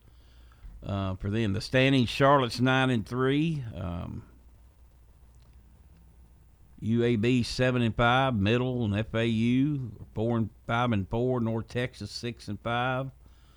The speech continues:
La Tech four and five, F I U five and seven, U tep and, uh, Texas San Antonio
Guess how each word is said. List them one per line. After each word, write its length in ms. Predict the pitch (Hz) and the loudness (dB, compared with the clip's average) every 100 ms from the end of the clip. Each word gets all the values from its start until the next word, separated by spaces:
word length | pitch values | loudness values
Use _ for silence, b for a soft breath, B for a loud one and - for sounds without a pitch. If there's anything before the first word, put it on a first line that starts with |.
| b b b b | b b b b
La 280 | - 113 110 | -6 -2 -2
Tech 380 | - 127 131 - | 0 -2 -2 -4
four 240 | 123 127 | -2 0
and 100 | 117 | 0
five, 480 | 120 120 127 131 131 123 104 - | 0 0 0 -2 -6 -8 -10 -8
F 200 | 110 - | -8 -2
I 140 | 113 | -2
U 260 | 113 123 120 | 2 2 0
five 320 | 120 117 120 117 | 0 0 0 -2
and 120 | 98 | -6
seven, 440 | - 120 120 120 | -4 -4 0 0
U 140 | 113 117 | 2 0
tep 420 | - 120 113 - | -2 -2 -4 -4
and, 260 | 101 101 | -4 -2
uh, 300 | 98 95 101 - b b b b | -4 -4 -6 -10 b b b b
Texas 320 | 120 113 110 | -4 -2 -4
San 240 | - 117 110 | -4 -2 0
Antonio 600 | 98 120 117 110 101 | -2 -2 0 0 -2